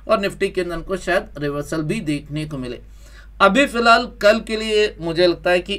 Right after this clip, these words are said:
इतने लेवल्स काफ़ी हैं, बहुत ज़्यादा ऊपर, बहुत ज़्यादा नीचे जा करके बात करने से कोई फ़ायदा नहीं है।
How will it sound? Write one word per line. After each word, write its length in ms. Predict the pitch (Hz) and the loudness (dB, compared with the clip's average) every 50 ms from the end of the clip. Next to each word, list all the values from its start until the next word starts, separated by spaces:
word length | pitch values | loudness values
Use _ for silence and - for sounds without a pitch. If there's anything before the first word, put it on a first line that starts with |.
| - - | -6 -6
इतने 380 | 175 175 - 208 214 240 247 226 | -6 -4 -2 -2 -2 0 0 0
लेवल्स 460 | 196 180 170 170 190 208 208 - - - - | 0 0 0 0 -2 -4 -4 -8 -14 -10 -6
काफ़ी 360 | 143 147 147 147 - 170 160 135 | -2 -2 -2 -2 -2 -4 -4 -4
हैं, 140 | 113 - - - - - - - | -8 -12 -18 -20 -20 -20 -18 -4
बहुत 320 | 151 190 202 214 233 226 | 2 4 6 6 6 4
ज़्यादा 240 | 185 208 202 196 208 208 | 4 2 4 4 4 4
ऊपर, 640 | - 165 190 190 180 - - 202 196 190 190 180 | 4 0 -4 -4 -4 0 4 6 6 6 6 2
बहुत 300 | 165 151 185 190 208 208 | -2 0 2 2 2 4
ज़्यादा 260 | 180 190 185 185 185 170 | 2 0 2 2 2 0
नीचे 300 | 170 165 156 185 185 175 | 0 -6 -6 -6 -4 0
जा 140 | 175 170 | 0 0
करके 300 | 160 160 160 156 156 185 180 143 | 0 0 -6 -8 -6 -6 -4 -2
बात 300 | 151 151 156 165 - - | -2 -2 -2 -2 -4 -4
करने 280 | 151 151 139 147 147 143 | -4 -4 -4 -2 -6 -8
से 180 | 143 - 185 202 | -6 -6 -6 -8
कोई 300 | 190 - 165 165 185 220 | -6 -6 -6 -4 -4 -6
फ़ायदा 480 | 220 - - 139 131 135 139 151 156 151 | -8 -10 -6 -6 -4 -4 -4 -4 -4 -4
नहीं 160 | 139 127 120 | -6 -8 -12
है। 100 | 113 - | -14 -16